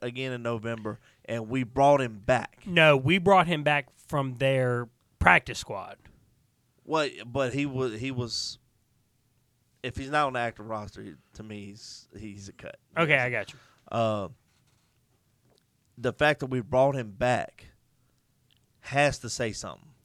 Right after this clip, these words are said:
Speaker 1: And the fact that him, now he played better than Anaya last week against Arizona.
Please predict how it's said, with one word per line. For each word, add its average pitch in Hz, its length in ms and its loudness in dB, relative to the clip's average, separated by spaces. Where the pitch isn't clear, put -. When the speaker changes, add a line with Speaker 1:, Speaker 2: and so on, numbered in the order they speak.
Speaker 1:
And 120 160 -6
the 104 60 -6
fact 151 320 2
that 117 120 -2
him, 151 500 2
now 123 220 -2
he 185 220 -2
played 147 360 0
better 127 300 2
than 135 260 -4
Anaya 110 400 -4
last 107 400 -6
week 95 200 -12
against 104 320 -14
Arizona. 98 400 -10